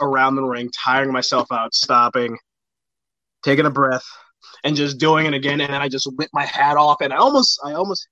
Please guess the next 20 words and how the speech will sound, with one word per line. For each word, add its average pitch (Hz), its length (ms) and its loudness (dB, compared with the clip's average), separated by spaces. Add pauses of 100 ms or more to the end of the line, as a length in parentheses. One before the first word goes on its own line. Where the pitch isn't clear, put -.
(140)
hit 151 140 -6 (100)
a 123 80 -10
fan 135 260 -4
in 113 80 -10
the 101 140 -20
head. 147 180 -6 (580)
Luckily, 139 380 6
they, 135 300 6 (140)
they 123 300 2
ducked. - 340 2 (280)
That 139 160 -2
is, 135 160 -4
uh, 127 200 0
all 139 220 0
on 135 120 -2
camera, 131 460 2
and, 127 420 -4 (240)
uh, 117 300 0 (260)
I 127 180 2
have 127 220 0